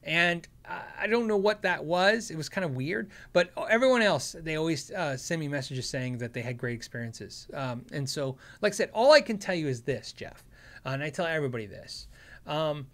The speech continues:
you know, uh, contact them, tell, you know, d-, d-, you know, see if you can get your problem fixed. Uh, not just P R S, any company, that, especially if, have you ever seen me work with any company on this channel, whether it be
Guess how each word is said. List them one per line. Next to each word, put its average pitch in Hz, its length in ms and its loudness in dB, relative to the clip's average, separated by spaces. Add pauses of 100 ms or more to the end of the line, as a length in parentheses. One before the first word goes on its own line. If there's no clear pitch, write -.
(280)
you 160 80 -4
know, 147 340 -2
uh, 156 240 0 (300)
contact 208 540 0
them, 220 240 0
tell, 175 280 -2
you 156 200 -8
know, 131 100 -4 (240)
d-, - 160 -18 (240)
d-, 139 140 -14 (280)
you 147 100 -4
know, 120 100 -4 (160)
see - 200 -4
if 160 80 -4
you 180 40 -4
can 175 40 -6
get 165 100 -6
your 160 80 -10
problem 180 260 0
fixed. 131 240 -6
Uh, 214 140 -6
not 254 220 4
just 285 160 -6
P 254 100 2
R 240 60 8
S, 139 120 2
any 233 160 4
company, 139 640 0
that, 160 100 -2
especially 269 420 2
if, 180 100 2
have 180 260 -2
you 214 80 6
ever 277 100 2
seen 254 220 -2
me 233 80 2
work 185 260 0
with 160 160 -8
any 190 180 -2
company 170 360 -4
on 127 80 -2
this 123 100 -4
channel, 107 320 -8
whether 123 240 -4
it 117 60 -4
be 120 180 -8